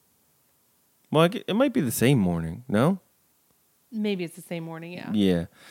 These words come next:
Speaker 1: Amanda comes to Allison's and sees that Brooke is also staying at Allison's. And Amanda just can't believe that Brooke lives there now.
Speaker 2: I think everybody's like, "Allison, why are you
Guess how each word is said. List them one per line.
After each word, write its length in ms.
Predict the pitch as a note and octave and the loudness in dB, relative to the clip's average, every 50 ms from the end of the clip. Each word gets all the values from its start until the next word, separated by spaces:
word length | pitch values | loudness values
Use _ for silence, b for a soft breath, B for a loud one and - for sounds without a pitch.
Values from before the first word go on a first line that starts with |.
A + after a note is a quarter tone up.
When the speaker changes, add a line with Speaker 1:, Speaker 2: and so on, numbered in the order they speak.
| B B B B | B B B B
Speaker 1:
Amanda 500 | G#2+ A2+ A#2 B2+ C#3+ D#3 E3 F3 F3+ F3 | 2 4 6 8 8 8 8 8 6 4
comes 300 | E3 - D3+ C#3+ C#3+ C3 B2+ | 4 4 4 4 4 2 0
to 120 | A#2+ C2 | -2 0
Allison's 840 | D#2 A2 A2 A2+ A2+ A2 - - - F#2+ F#2 F2+ F#2 F2 - - - _ _ _ _ _ _ _ _ _ _ _ _ _ _ _ _ _ - | 2 2 4 4 4 2 0 0 -2 -2 0 -2 -2 -4 -8 -12 -20 _ _ _ _ _ _ _ _ _ _ _ _ _ _ _ _ _ -2
and 840 | G2 G#2 G#2 G2+ G2+ G2+ G2 G2 G2 G2 G2 G2 G2+ G2+ G#2+ G#2 - | 0 2 4 4 4 4 2 2 2 2 0 0 -2 -2 -4 -4 -6
sees 280 | - - - C3+ B2+ B2 | -6 0 0 0 2 2
that 240 | C3+ A#2+ F#2 E2 - | 2 0 0 0 -2
Brooke 320 | - G#2+ A#2+ B2 - - | 2 4 4 4 4 4
is 280 | A2+ G2+ F#2 F2 - - _ _ - | 2 2 2 0 -8 -14 _ _ 2
also 500 | G2 G2+ G2+ G2+ - - G#2 G2+ G2 F2+ | 4 4 4 2 0 0 2 2 2 0
staying 520 | - - - - G#2+ G2+ G2+ G2+ F#2+ F#2 | -2 -4 -2 0 2 2 4 2 2 2
at 80 | F2+ F2+ | 2 2
Allison's. 680 | F2+ F2+ F2+ F2 F2 E2+ - - F#2 F2+ F2 F2 - - b b b b b b b b | 2 2 2 0 0 -2 -4 -4 -2 -2 -2 -4 -6 -12 b b b b b b b b
And 140 | - G2+ G#2 | -4 -2 0
Amanda 420 | G2+ G#2+ B2 E3+ B3 C4+ F#3 A2+ | 0 2 2 2 4 4 4 2
just 220 | F#2 F2 E2+ - - | 0 -2 -6 -8 -6
can't 260 | - - A2 A2 G2+ | -4 -2 -2 -2 -2
believe 440 | F#2+ F2+ F2+ F2 F2+ G2 G#2 G2 F#2+ | -2 -4 -4 -2 -2 -4 -4 -4 -4
that 240 | F#2+ F2+ E2+ - | -4 -4 -4 -6
Brooke 300 | - F2 F#2+ G2+ - - | -8 -6 -6 -6 -8 -8
lives 380 | - F2 F2 G2+ C3 B2+ B2+ - | -8 -4 0 0 0 -2 -2 -8
there 220 | - E2+ E2 D#2+ | -6 -6 -6 -6
now. 400 | E2 E2+ D#2+ D#2+ D#2 C#2+ - A#2 _ _ _ _ _ _ _ _ _ _ _ _ _ _ _ _ _ _ _ _ _ _ _ _ _ _ B B B B B B | -6 -8 -8 -10 -10 -12 -16 -18 _ _ _ _ _ _ _ _ _ _ _ _ _ _ _ _ _ _ _ _ _ _ _ _ _ _ B B B B B B
Speaker 2:
I 100 | C#4+ D#4 | -8 -8
think 220 | F4 - C#4 C4+ - - | -6 -6 -8 -8 -8 -6
everybody's 680 | - A3+ A#3 A3 A#3+ B3 G3 A3 G#3 G3+ G3+ G3 F#3 - | -4 -2 -2 -2 -2 -4 -2 -2 -2 -2 -2 -4 -6 -6
like, 200 | F#3+ G3 G3 _ _ - | -8 -8 -8 _ _ -10
"Allison, 840 | G3 A3+ A#3+ B3+ C4+ C4 - - D4 C#4 C4 B3+ A3 F#3 F3 E3+ | -8 -8 -6 -6 -8 -8 -8 -6 -4 -4 -4 -4 -6 -6 -6 -4
why 380 | E3+ E3+ F3 F#3 G3+ A#3 C4 C#4 | -2 -2 -2 0 0 0 0 0
are 180 | B3 A3+ G#3+ | -2 -2 -2
you 260 | G#3 G#3 G#3 G#3 G#3 | -2 -2 -2 -2 -2